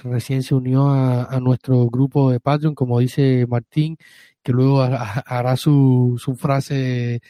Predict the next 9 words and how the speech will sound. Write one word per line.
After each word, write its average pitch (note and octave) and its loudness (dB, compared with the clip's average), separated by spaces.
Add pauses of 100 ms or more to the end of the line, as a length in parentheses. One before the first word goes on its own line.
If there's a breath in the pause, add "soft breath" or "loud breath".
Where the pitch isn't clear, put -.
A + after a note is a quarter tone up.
(320 loud breath)
eh, B2 -4
acerca B2+ -4
de C#3+ 6
los B2 2
Patreons, D3+ 0
se B2 -6
pueden C3 2
unir, C3+ -2
eh, A#2 -14